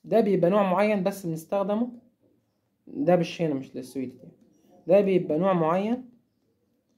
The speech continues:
اللي هو ريزينم ريد. مش ديناميد، مش مهم أوي، بس لازم تعرفه. إيه ديناميد؟ بنستخدم نوع معين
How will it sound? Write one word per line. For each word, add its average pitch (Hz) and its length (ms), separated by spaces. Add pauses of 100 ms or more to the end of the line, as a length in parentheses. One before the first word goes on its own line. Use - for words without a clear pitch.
(340)
اللي 139 140
هو 156 140
ريزينم 151 400
ريد. 202 300 (2000)
مش - 320 (540)
ديناميد، 147 1040
مش 190 180
مهم 226 220
أوي، 220 160
بس 185 220
لازم 180 200
تعرفه. 196 400 (520)
إيه 175 120
ديناميد؟ 175 500
بنستخدم 170 500
نوع 196 320
معين 208 460